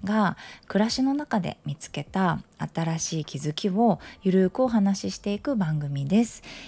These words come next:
生きやすくなるヒントや、新しい自分に優しく出会うきっかけになれば嬉しいです。こんばんは。あの、これ毎回、なんか、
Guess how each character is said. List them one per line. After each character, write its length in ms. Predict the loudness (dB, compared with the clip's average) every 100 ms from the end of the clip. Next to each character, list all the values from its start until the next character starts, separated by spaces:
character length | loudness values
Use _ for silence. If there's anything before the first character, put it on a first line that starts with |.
| -10
生 80 | -4
き 120 | 2
や 140 | 2
す 100 | 2
く 140 | 0 2
な 120 | 2
る 80 | 0
ヒ 160 | 0
ン 120 | -2 -2
ト 120 | -2
や、 240 | 0 0 -2 -16 -8
新 260 | -2 0 0
し 120 | -2 -4
い 20 |
自 180 | -4 -6
分 300 | -6 -2 0
に 160 | 0
優 240 | 0 -4 -6
し 100 | -4
く 160 | -2
出 140 | 2 4
会 140 | 2
う 40 |
き 120 | 0 -6
っ 40 |
か 160 | -4 -2
け 160 | 0
に 100 | 0
な 140 | -2 -4
れ 100 | -2
ば 200 | -2 -2
嬉 280 | 0 0
し 300 | -2 -4 -4
い 40 | -2
で 320 | 2 4 4
す。 160 | 0 -10 -18 -18 -18 -8
こ 140 | -2
ん 120 | 0 2
ば 180 | 0
ん 100 | -2
は。 400 | 0 4 4 2 -2 -20 -20 -20 -20 -20 -20 -20 _
あ 120 | -4 -2
の、 380 | 0 0 -4 -2
こ 120 | 0
れ 80 | 2
毎 280 | 4 4
回、 560 | 2 -2 0 2 0 -2 -10 -20 -20 -18 -16 0
な 100 | 2
ん 80 | 2
か、 400 | 2 -4 -4 -8